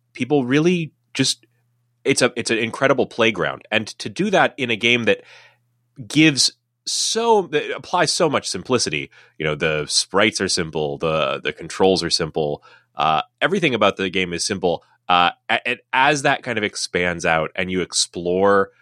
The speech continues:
the depth that is kind of hidden behind that simplicity, that is an incredible feeling. And that's what I really,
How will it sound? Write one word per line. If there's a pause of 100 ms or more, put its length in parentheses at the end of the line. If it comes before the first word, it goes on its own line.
(140)
the
depth (220)
that
is
kind
of
hidden
behind
that
simplicity, (220)
that
is
an
incredible
feeling.
And
that's
what
I
really,